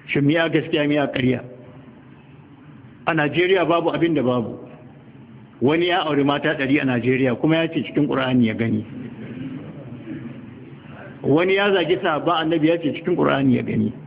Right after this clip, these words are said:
Wani bai yarda da hadisi ko ɗaya ba ma,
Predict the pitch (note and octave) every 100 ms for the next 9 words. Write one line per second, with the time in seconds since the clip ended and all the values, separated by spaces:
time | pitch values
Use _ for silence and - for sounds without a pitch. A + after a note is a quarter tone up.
0 | - - - - - - - - - -
1 | - - - - - D3+ G3 G#3+ G#3 F#3
2 | D3 G#3 F3+ - - D3 D3 F3 D#3+ C#3
3 | D#3+ D#3 D3+ D3+ C#3+ C3+